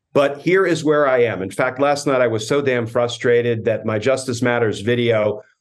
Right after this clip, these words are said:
was me venting my frustration and saying, "Given what Donald Trump said about Jack Smith and his wife and his family and, and their hatred of him," I think he said the wife and the family hate him on a s-, on, on,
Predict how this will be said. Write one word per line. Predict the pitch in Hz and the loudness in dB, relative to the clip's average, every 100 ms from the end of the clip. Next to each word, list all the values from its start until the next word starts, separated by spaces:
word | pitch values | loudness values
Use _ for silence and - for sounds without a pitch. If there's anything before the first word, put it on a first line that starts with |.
| - | -6
was | 110 127 123 120 113 | 0 4 4 2 0
me | 117 131 135 | 0 2 2
venting | 131 156 185 165 | 2 0 0 0
my | 156 | 0
frustration | - 127 - 143 139 127 | -2 -4 0 0 0 -2
and | 113 | -4
saying, | 117 139 131 120 107 104 _ _ _ _ 107 | -2 0 0 0 -2 -6 _ _ _ _ -4
"Given | 107 190 208 | 0 2 2
what | 175 156 | 2 2
Donald | 143 143 139 139 | 0 0 0 -2
Trump | 143 131 | -4 -2
said | - 135 123 - - _ | -2 0 0 0 -8 _
about | 117 113 117 | -4 -2 -2
Jack | 117 131 123 | 0 0 0
Smith | - 127 123 - | -2 0 0 0
and | 120 | 0
his | 110 117 | 0 -2
wife | 104 117 117 - | 2 2 0 -2
and | 117 | -2
his | 101 117 - | 0 -2 -4
family | - 139 123 101 85 - _ _ _ _ - | 0 0 0 -2 -6 -10 _ _ _ _ -4
and, | 117 117 | -2 0
and | 131 131 | 0 2
their | 135 | 2
hatred | 117 117 202 - - 175 156 - - | 2 0 0 0 -2 0 0 -2 0
of | 151 156 123 | 0 0 -2
him," | 101 85 80 - _ | -4 -4 -10 -14 _
I | - | -2
think | 117 147 | 0 0
he | 135 | 0
said | 127 143 127 | 0 2 2
the | 123 | 2
wife | - 139 135 | 2 2 0
and | 127 | -2
the | |
family | 120 135 131 131 127 123 - _ _ _ | 0 0 0 0 -2 -4 -12 _ _ _
hate | - 175 175 | -2 -2 2
him | 160 156 147 | 2 4 2
on | 139 143 | 0 0
a | |
s-, | 135 - | 0 0
on, | 131 131 | 0 0
on, | 123 139 | -2 -4